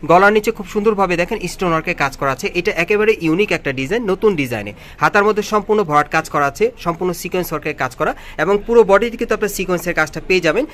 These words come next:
প্যানেল পর্যন্ত কাজটা করা যা-, থাকবে এবং প্যানেলটা কিন্তু কুচি করা আছে, খুব সুন্দর।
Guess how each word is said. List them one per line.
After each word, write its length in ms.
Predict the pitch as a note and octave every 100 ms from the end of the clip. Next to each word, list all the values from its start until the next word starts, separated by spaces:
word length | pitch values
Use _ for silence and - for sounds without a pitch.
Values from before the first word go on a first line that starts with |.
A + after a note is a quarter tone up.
| - -
প্যানেল 260 | F3+ G#3+
পর্যন্ত 280 | G#3+ G#3 G#3
কাজটা 320 | G3 C#3+ -
করা 220 | D#3+ D3 C#3
যা-, 140 | C3 -
থাকবে 260 | B2+ B2+ A3+
এবং 260 | D#3 E3+ E3+
প্যানেলটা 260 | F3 F#3
কিন্তু 240 | F#3 G#3+ C4 - -
কুচি 200 | A3 A#3+
করা 220 | F3 C#3
আছে, 200 | A#2+ -
খুব 200 | - A3+
সুন্দর। 340 | - D3+ A#2